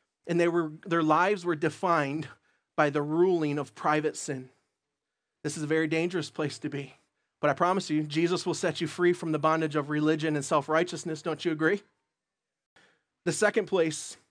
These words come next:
the response to ens-, the enslaved, those to their sin. Some of you are listening to me and hearing my voice, and your life is completely dominated by sin.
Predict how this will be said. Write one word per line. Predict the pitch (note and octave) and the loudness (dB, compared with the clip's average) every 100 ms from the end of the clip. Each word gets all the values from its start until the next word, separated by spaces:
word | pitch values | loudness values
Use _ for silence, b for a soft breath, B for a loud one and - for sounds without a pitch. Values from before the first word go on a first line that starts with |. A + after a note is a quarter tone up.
| _ _ _ - | _ _ _ -4
the | F3 | 0
response | F3+ - G3+ G3 | 0 4 2 2
to | - | -2
ens-, | F#3+ E3 - F#3 | 0 -2 -4 -8
the | F3 F3 | -4 0
enslaved, | F3 - F3 F3 G3 E3+ - b b - | 0 0 2 4 4 2 -4 b b -2
those | F#3 F3+ | 0 2
to | G3+ | 2
their | E3+ | 2
sin. | D3 F3 F3+ D#3 - _ _ _ _ _ _ _ - | 0 2 2 0 -6 _ _ _ _ _ _ _ -10
Some | - A3 | 2 4
of | A3+ F3+ | 4 2
you | F3+ F#3+ F#3+ b b _ _ _ _ _ _ - | 2 0 -2 b b _ _ _ _ _ _ -2
are | F3+ | 2
listening | F#3 G3 A3+ A#3+ G3 F#3 F3 D3 B - | 4 4 2 2 2 2 0 -6 B -4
to | E3 | 0
me | D#3 F3+ | 2 2
and | G3 | 2
hearing | D3+ G3 F#3+ F#3 | 0 2 2 4
my | E3 | 2
voice, | D#3 D#3+ E3+ F#3 - - _ _ _ _ _ | 0 2 2 0 -6 -18 _ _ _ _ _
and | F3 F#3 | 0 4
your | G3+ | 4
life | G3 F3+ F3 | 4 2 0
is | D#3+ | -4
completely | - E3+ - F3+ F3+ E3+ | -2 -4 0 -2 0 -6
dominated | D3+ D#3 D3+ C#3+ C#3 C#3 | -2 2 2 2 0 -4
by | C#3 C3+ | -6 -8
sin. | - D#3 C3+ | -2 -2 -2